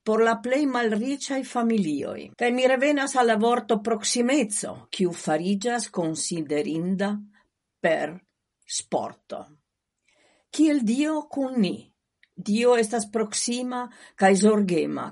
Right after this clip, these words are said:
kaj tial kompatema. Proksimecon kaj konsideron, memorigis la papo.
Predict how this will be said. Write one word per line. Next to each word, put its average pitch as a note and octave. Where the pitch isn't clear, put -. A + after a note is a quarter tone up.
kaj G3
tial D4+
kompatema. G3+
Proksimecon B3
kaj B3
konsideron, A3+
memorigis C#3+
la A#2+
papo. G#2